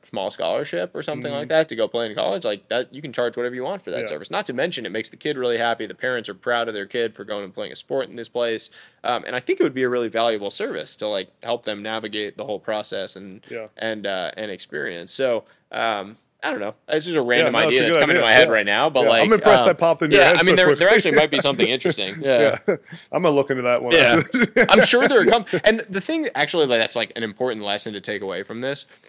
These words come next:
Speaker 1: is, um, there's this tendency to think that every idea you have to come up with is, like,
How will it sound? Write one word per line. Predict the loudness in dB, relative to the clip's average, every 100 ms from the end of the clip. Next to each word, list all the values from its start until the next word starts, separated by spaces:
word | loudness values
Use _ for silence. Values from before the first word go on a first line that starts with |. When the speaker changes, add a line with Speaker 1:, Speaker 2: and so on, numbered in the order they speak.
| _ _ _ _ _ _ _ _ _ _ 0
Speaker 1:
is, | 4 4 0 -2
um, | -2 -2 -6 -16 _ _ _ _ _ _ _ _ _
there's | -2 0 0
this | -4
tendency | -4 -4 -4 -4
to | -6
think | -4 -6 -4
that | -6
every | -6 -4 -2
idea | -2 -4 -6
you | -8 -6
have | -8
to | -8
come | -8
up | -8 -6
with | -8 -8
is, | -12 -6
like, | -6 -6